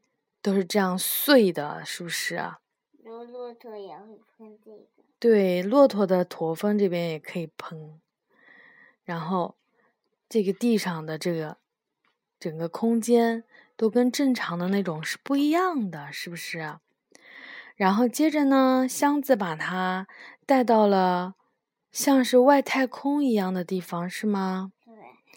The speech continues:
Speaker 2: 然后这有一头小猪一直在跳。
Speaker 1: 小猪在天上飞，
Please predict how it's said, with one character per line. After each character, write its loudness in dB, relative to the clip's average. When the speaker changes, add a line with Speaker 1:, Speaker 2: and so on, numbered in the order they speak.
Speaker 2:
然 -20
后 -20
这 -20
有 -20
一 -20
头 -20
小 -20
猪 -20
一 -20
直 -20
在 -20
跳。 -18
Speaker 1:
小 -2
猪 -2
在 4
天 -2
上 0
飞， -2